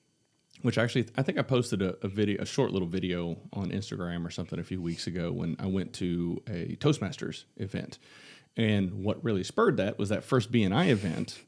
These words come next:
that I came to. What's so crazy is, and I'm drawing a blank on the guy's name that I had to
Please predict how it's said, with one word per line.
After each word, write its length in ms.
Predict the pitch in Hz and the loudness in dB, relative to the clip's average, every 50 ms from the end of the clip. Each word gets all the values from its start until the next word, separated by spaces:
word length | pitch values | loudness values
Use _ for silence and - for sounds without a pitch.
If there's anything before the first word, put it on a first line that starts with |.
| - | -4
that 80 | 110 101 | -2 0
I 80 | 95 92 | 0 0
came 280 | - 117 110 101 101 92 | 2 4 4 4 4 2
to. 320 | - 110 90 85 92 101 - - - - - - - _ _ _ _ _ - | 2 0 0 0 0 -2 -6 -10 -20 -20 -20 -20 -20 _ _ _ _ _ 2
What's 300 | 160 139 147 208 202 - | 2 4 4 2 2 0
so 220 | - - 220 220 | -2 -2 -2 -2
crazy 540 | 190 - - - 208 220 214 180 131 117 101 | -2 -4 -4 -4 0 2 2 4 4 4 4
is, 280 | - - 127 117 104 - - | 4 4 4 2 2 0 -2
and 100 | 123 117 | 0 2
I'm 160 | 110 110 101 - - | 2 0 0 -2 -4
drawing 240 | 120 113 135 139 123 | -2 2 2 4 4
a 40 | 107 | 2
blank 340 | 87 92 101 104 104 - 107 | 2 2 2 2 0 0 -2
on 200 | 95 90 87 82 | -2 -2 -2 -2
the 80 | 92 | -4
guy's 260 | 87 95 98 98 98 | -4 -2 -2 -2 -2
name 180 | 95 90 92 90 | -2 -2 -2 -2
that 80 | 90 92 | -2 -2
I 60 | 92 | -2
had 160 | 95 90 85 | -4 -4 -4
to 120 | 90 90 | -4 -6